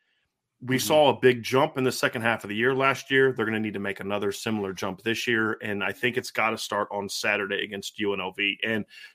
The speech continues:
Speaker 1: you know, we'll discuss the keys, Ryan, and we'll make predictions, but if the offense doesn't at least start to gain some momentum in this game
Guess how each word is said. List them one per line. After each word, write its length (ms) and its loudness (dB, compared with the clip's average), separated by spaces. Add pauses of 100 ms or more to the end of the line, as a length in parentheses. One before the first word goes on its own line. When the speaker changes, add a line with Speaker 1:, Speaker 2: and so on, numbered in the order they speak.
Speaker 1:
you 60 -2
know, 80 4
we'll 140 2
discuss 500 0
the 120 -4
keys, 480 2
Ryan, 340 6
and 80 2
we'll 100 0
make 240 -4
predictions, 640 -2
but 320 2 (640)
if 200 8
the 200 6
offense 480 4
doesn't 460 6
at 100 0
least 340 0
start 360 4
to 60 0
gain 520 6
some 240 0
momentum 640 2
in 120 2
this 200 -4
game 540 2